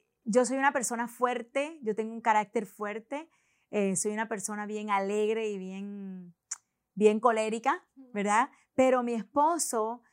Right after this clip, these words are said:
Speaker 1: es, es una persona muy especial que me ha ayudado a, a pulirme, a moldearme.
Speaker 2: Mm.
Speaker 1: Tú sabes, Dios lo ha usado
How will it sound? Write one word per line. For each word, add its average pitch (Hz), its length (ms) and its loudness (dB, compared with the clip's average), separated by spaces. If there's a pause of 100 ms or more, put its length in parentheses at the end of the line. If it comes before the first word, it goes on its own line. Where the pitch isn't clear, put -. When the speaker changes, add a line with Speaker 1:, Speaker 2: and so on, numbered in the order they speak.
(120)
Speaker 1:
es, 247 360 0
es 240 120 -6
una 277 260 -2
persona 240 560 -6
muy 254 260 -4
especial 202 840 -2 (300)
que 220 140 2
me 214 120 0
ha 214 160 4
ayudado 208 880 2
a, 180 460 2 (400)
a 208 160 4
pulirme, 202 720 0 (420)
a 220 120 8
moldearme. 202 960 2
Speaker 2:
Mm. 208 140 -20 (160)
Speaker 1:
Tú 196 100 0
sabes, 226 280 6
Dios 220 160 4
lo 269 120 4
ha 269 40 4
usado 196 800 2